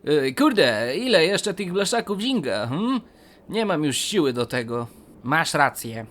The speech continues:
Te skurczysyny są wszędzie, a Neokorp jest jeszcze daleko, ale okej, nie zmieniaj tematu."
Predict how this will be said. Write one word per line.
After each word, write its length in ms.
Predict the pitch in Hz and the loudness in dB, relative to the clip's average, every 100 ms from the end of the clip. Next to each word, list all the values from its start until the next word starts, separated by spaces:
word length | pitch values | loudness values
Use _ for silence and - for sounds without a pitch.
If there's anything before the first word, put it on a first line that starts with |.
| - - | -18 -16
Te 120 | - 123 | -10 -8
skurczysyny 760 | - - 147 - 135 156 139 | -8 -8 -8 -6 -4 -4 -4
są 180 | - 135 | -6 -6
wszędzie, 500 | - 143 123 113 117 | -4 -2 -2 -2 -2
a 60 | 123 | 0
Neokorp 580 | 143 135 - 139 139 | 0 -2 -2 -4 -2
jest 140 | 131 127 | -6 -6
jeszcze 240 | 127 139 | -6 -4
daleko, 520 | 131 131 120 113 120 | -2 -2 -2 -4 -4
ale 140 | 139 165 | 0 -2
okej, 320 | 143 135 - - | -4 -8 -8 -12
nie 180 | 160 175 | -2 0
zmieniaj 340 | 180 208 196 - | 0 2 0 0
tematu." 440 | 170 135 - | -2 -2 -4